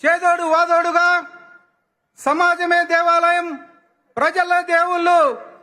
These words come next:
అన్న ని-, నినాదంతో మనందరినీ ముందుకు నడిపిస్తున్న మన అన్న, కీర్తిశేషులు స్వర్గీయ నందమూరి తారక రామారావు గారిని స్మరించుకుంటూ,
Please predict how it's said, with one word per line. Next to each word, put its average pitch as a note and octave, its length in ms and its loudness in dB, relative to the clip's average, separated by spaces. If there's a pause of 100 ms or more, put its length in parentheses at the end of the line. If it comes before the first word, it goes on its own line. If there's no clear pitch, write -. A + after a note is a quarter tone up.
(280)
అన్న D4 180 0
ని-, D#4+ 300 -2
నినాదంతో E4+ 640 0
మనందరినీ E4+ 460 -2
ముందుకు E4+ 300 -4
నడిపిస్తున్న E4+ 580 -2 (680)
మన D4 160 -2
అన్న, D#4+ 260 -2 (1300)
కీర్తిశేషులు E4+ 640 0
స్వర్గీయ D#4 460 -2
నందమూరి F4 520 -2
తారక E4 340 0
రామారావు E4 680 0
గారిని E4 260 -2
స్మరించుకుంటూ, E4+ 720 -2